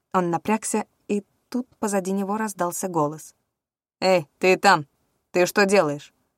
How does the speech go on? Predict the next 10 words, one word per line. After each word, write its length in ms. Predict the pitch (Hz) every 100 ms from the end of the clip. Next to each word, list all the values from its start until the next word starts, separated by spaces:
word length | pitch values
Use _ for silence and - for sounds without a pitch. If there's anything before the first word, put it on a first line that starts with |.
| _ _ _ _
Тяжёлая 560 | 180 165 190 196 190
рука 360 | 185 170 - 196
опустилась 640 | 196 180 - 185 185 180
Шену 280 | - 180 175
на 140 | 165
плечо, 520 | 160 175 160 - 160 - -
а 120 | 190
затем 300 | 185 185 175
ещё 400 | 170 156 - 160
одна. 380 | 156 170 190